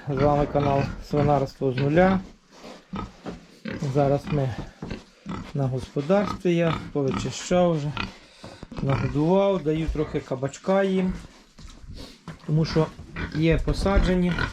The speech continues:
то кидаю кабачків трохи. Вже десь скоро наша ромашка буде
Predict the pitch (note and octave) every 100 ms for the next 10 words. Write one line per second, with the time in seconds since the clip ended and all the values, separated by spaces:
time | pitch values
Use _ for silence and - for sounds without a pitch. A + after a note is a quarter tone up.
0 | - G1+ - - - G1+ G1+ - G1+ G1+
1 | - - - - G1+ - - - G1+ -
2 | - - - - - - - - - -
3 | - - - - - C#3 D3+ C3+ D#3 D#3
4 | C#3+ D3 D3+ - - C3+ A#2 A#2+ A#2 G#2+
5 | - - - - - - - - - -
6 | - - - - - - - - - -
7 | - - - - - D3+ D3 C#3 C#3 -
8 | - - - - - - - - - -
9 | D3+ C#3+ C#3 C#3 C#3+ C#3 C#3 C3+ C3+ -
10 | B2+ B2 C3+